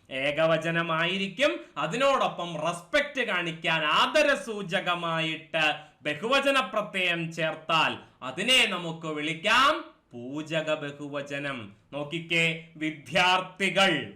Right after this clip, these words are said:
എന്ന് പറയുന്നിടത്ത് വിദ്യാർത്ഥികൾക്ക് ബഹുമാനം കൊടുക്കുന്നത് കൊണ്ടാണോ കൾ എന്ന ശബ്ദം ചേർത്തിരിക്കുന്നേ? അല്ല,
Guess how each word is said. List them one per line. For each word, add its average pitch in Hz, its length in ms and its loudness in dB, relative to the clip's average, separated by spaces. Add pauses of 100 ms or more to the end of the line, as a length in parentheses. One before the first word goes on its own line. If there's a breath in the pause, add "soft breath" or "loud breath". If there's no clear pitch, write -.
(100)
എന്ന് 170 220 -4
പറയുന്നിടത്ത് 165 720 -2 (320)
വിദ്യാർത്ഥികൾക്ക് 170 720 -2
ബഹുമാനം 180 500 -2
കൊടുക്കുന്നത് 190 500 -4
കൊണ്ടാണോ 190 400 -2 (140)
കൾ 165 140 0 (120)
എന്ന 170 120 -4 (100)
ശബ്ദം 165 340 -6
ചേർത്തിരിക്കുന്നേ? 160 640 -6 (360 loud breath)
അല്ല, 147 120 0